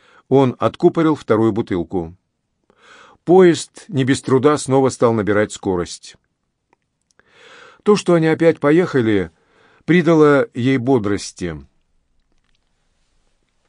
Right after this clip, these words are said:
«Скажи мне, неблагодарный, за что ты меня оставил одну?» запела она.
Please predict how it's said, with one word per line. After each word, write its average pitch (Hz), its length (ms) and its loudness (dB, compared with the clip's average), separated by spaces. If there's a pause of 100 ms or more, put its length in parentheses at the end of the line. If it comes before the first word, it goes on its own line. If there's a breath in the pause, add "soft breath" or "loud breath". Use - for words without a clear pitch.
(760)
«Скажи 147 500 -2
мне, 165 540 0 (320)
неблагодарный, 120 1200 0 (800 soft breath)
за 110 180 2
что 202 220 2
ты 165 100 0
меня 147 500 0 (380)
оставил 127 600 0
одну?» 123 520 0 (560)
запела 113 460 0
она. 90 340 -4